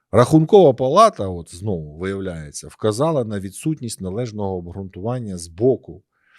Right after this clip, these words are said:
Національної академії медичних наук щодо високотехнологічного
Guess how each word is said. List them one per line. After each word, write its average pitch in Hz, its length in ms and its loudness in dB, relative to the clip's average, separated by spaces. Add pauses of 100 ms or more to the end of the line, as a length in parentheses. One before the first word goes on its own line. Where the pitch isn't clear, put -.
(160)
Національної 107 580 -4
академії 98 320 -8
медичних 95 460 -12
наук 151 400 -6 (160)
щодо 131 340 0
високотехнологічного 95 2000 -6